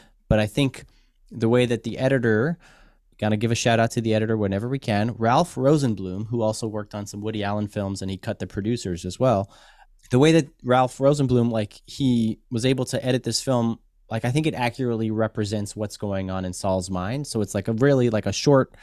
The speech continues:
blip of a memory. And then the more that he, like, thinks about it, it kind of, like, expands out to, like, a more, uh, full scene. And we kinda get a sense of, you know, what it is he's, he's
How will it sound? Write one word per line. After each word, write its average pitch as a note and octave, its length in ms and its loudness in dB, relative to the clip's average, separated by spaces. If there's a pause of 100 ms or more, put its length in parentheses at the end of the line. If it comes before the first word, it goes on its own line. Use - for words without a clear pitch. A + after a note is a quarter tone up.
(540)
blip C3+ 360 4
of A#2 100 2
a A2+ 80 2
memory. D3 560 -4
And A#2 160 0
then A2+ 160 2
the G#2+ 60 0
more A2+ 240 4
that A2+ 140 0
he, A2+ 120 -2
like, G2+ 220 -2
thinks F3 260 2
about F#2+ 260 0
it, F#2+ 120 -6
it F#2 120 -12
kind G2 200 -6
of, F2+ 80 -10
like, F#2 160 -6
expands F#2+ 560 -6
out F#2+ 200 -2
to, G#2 100 -10
like, F#2 180 -6
a F#2 60 -4
more, F#2+ 600 -2 (560)
uh, F2+ 400 -6
full C3 320 2
scene. A2 480 -2
And F2+ 100 -4
we G2 80 -4
kinda G2+ 220 -2
get F#2+ 160 -2
a F#2 60 -4
sense G2+ 320 -6
of, F#2 280 -10 (920)
you A#2 160 -4
know, G2 100 -2
what G#2+ 220 2
it G2 80 0
is F#2+ 180 -2
he's, G2 360 -6
he's G2+ 480 -8